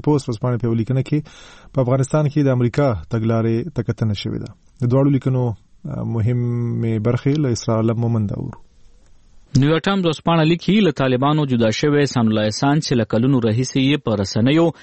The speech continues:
Speaker 2: تعلیمي ادارو او ولسي ځایونو کې په شوو یو شمېر ځانمرګیو او بمي بریدونو کې د لسګونو کسانو په بې دردۍ سره د وژلو ذمواري منلې،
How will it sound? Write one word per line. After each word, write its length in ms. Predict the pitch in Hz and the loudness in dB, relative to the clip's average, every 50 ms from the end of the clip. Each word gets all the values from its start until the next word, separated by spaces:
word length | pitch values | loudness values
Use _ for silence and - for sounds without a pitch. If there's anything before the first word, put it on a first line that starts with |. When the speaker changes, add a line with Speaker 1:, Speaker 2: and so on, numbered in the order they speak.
| - - - _ - - | -20 -20 -20 _ -4 -2
Speaker 2:
تعلیمي 320 | 123 110 107 110 120 120 - 120 | 0 2 2 2 2 2 0 -2
ادارو 360 | 117 113 104 104 107 113 127 135 - - | -2 0 0 0 2 2 0 0 0 0
او 60 | 113 | -2
ولسي 380 | 107 107 107 107 104 - - 113 117 | -2 0 0 -2 -2 -4 -4 -2 0
ځایونو 240 | 110 120 127 135 120 - | 2 2 2 0 0 -2
کې 200 | - 135 131 - - | -2 -2 -2 -2 0
په 180 | 120 113 110 - - | 0 0 -2 -2 -2
شوو 320 | - 151 156 151 156 151 - - - - - _ _ - 120 135 | 0 0 2 2 2 0 0 -4 -12 -20 -20 _ _ -2 0 2
یو 160 | 160 180 190 185 - | 4 4 4 2 0
شمېر 240 | - 147 139 131 120 127 | -2 -4 -2 -2 0 0
ځانمرګیو 680 | 117 113 110 110 110 107 101 113 135 143 139 139 139 139 - 110 | 2 2 2 2 2 0 0 0 2 2 2 2 0 -2 -2 -2
او 60 | 117 113 113 113 | 0 0 0 2
بمي 240 | 110 117 123 123 | 2 2 2 2
بریدونو 380 | 113 113 110 113 127 135 135 123 | 2 0 -2 0 0 0 0 0
کې 260 | - - 131 135 127 120 | -2 -2 0 0 2 2
د 100 | 107 107 | 2 2
لسګونو 480 | 104 104 104 104 113 127 160 165 135 - - 107 | 2 0 0 -2 -2 0 0 0 0 0 -2 -4
کسانو 380 | 101 - 123 123 127 131 127 123 | -4 -2 -2 0 2 0 0 0
په 160 | 127 107 101 | -2 -2 -2
بې 80 | 107 98 104 | -2 0 0
دردۍ 320 | 101 98 110 123 131 - | 0 0 0 0 0 0
سره 180 | - 139 131 127 123 | 0 -2 0 0 0
د 100 | 113 101 104 | 0 0 0
وژلو 300 | 101 110 127 123 123 120 110 117 | 0 0 2 2 2 0 0 0
ذمواري 440 | 107 98 98 98 98 101 110 120 117 107 98 101 | 0 0 0 0 0 2 2 2 2 2 2 2
منلې، 340 | 107 143 160 147 139 165 | 2 2 2 2 2 2